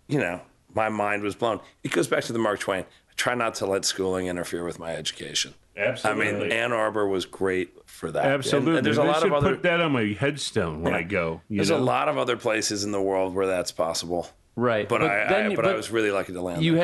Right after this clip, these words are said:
Speaker 3: have the Shangri-La, and then you throw the Fab Five in there. What's, what the hell is
Speaker 1: Yeah,
Speaker 3: that like?
Speaker 1: I mean, the Fab Five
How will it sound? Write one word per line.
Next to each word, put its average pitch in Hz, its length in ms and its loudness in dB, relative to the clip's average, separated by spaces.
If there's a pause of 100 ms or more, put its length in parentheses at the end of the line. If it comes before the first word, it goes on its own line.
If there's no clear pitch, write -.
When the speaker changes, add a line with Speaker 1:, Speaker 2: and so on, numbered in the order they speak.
Speaker 3:
have 147 80 -6
the 156 80 0
Shangri-La, 147 600 4
and 127 160 2
then 139 320 2
you 123 160 2
throw 147 200 2
the 131 120 0
Fab 127 400 0
Five 123 380 2
in 101 120 -6
there. 95 180 0
What's, 117 400 0 (200)
what 135 320 0
the 135 100 4
hell 120 220 2
is 110 80 4
Speaker 1:
Yeah, 110 200 2
Speaker 3:
that 98 180 0
like? - 80 0
Speaker 1:
I - 20 2
mean, 123 420 4
the 120 100 -2
Fab 151 380 0
Five 107 640 0